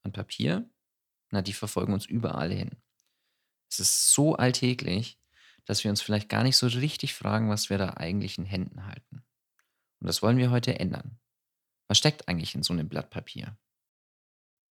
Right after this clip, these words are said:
Solchen und ähnlichen Fragen gehen wir im Podcast Mensch und Wasser, die Welt in Augsburg im Auftrag der Umweltstation Augsburg nach.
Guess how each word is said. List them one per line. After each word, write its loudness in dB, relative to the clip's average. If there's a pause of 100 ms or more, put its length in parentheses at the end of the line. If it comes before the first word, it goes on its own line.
(140)
Solchen -2 (480)
und -2
ähnlichen 6
Fragen 4
gehen 4
wir 6
im 2
Podcast 2
Mensch 4
und -2
Wasser, 4
die 0
Welt 2
in -2
Augsburg 2
im 0
Auftrag 0
der -6
Umweltstation 2
Augsburg -6
nach. -6